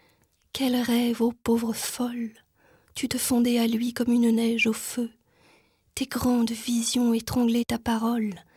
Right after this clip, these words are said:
et l'infini terrible effara ton œil bleu.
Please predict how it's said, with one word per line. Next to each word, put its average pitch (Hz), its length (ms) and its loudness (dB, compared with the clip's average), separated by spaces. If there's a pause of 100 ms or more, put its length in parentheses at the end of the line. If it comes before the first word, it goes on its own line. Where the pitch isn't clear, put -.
(460)
et 254 80 4
l'infini 226 560 2
terrible 214 540 -2
effara 214 520 -4
ton 208 220 -4
œil 202 320 -2
bleu. 196 380 -4